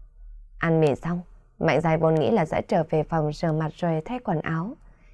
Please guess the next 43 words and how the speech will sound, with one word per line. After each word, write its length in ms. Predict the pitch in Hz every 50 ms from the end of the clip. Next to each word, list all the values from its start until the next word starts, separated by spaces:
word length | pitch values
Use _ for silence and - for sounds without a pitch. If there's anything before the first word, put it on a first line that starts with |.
| - _ _ -
Nghĩ 180 | 156 160 156
nghĩ 140 | 160 160 170
một 160 | 208 185 156 135
chút, 160 | - - 208 254 - _ _ _ _ _ _ _ _ _ _
dù 220 | - - 175 147
sao 260 | - - 156 160 156
cũng 160 | 156 - 160 170
đã 60 | 175
như 140 | 180 175 170
vậy 200 | 165 170 - -
rồi, 280 | - 170 160 147 147 - _ _ _ _ -
dứt 220 | - - 196 202
khoát 180 | - 202 220 - -
không 220 | - 180 170 160
có 160 | - 160 151 180
đi 160 | - 202 190
thay. 260 | 190 185 190 196 196 - - - - - - - - - - -
Có 120 | - 165
lẽ 100 | 151 -
học 160 | 185 196 165 -
trường 240 | - 175 160 147 139
chỉ 160 | - 156 143
tới 140 | - 156 156
xem 280 | - 170 160 160 160
một 140 | 156 151 151 -
chút 120 | - 233 294 - - _ _ _ -
rồi 180 | - 165 147
đi 140 | 123 147 151
ngay 180 | 151 160 160 156
lập 160 | 151 151 - -
tức 180 | - 262 - 208
mà 200 | 180 156 139 - -
thôi. 220 | - 151 160 165 175 - - _ _ _ _ - - - - - - - - - - - - - - - - - - - - - -
"Học 220 | - - 196 190 -
trường 180 | - 180 165
à, 200 | 165 170 160 165 - - - - - - - - _
sao 200 | - - - 190
bây 120 | 180 180 190
giờ 160 | 185 175 165
lại 140 | 165 170 -
tới 120 | - 175 185
đây 180 | 214 220 214 208
chứ?" 120 | - 254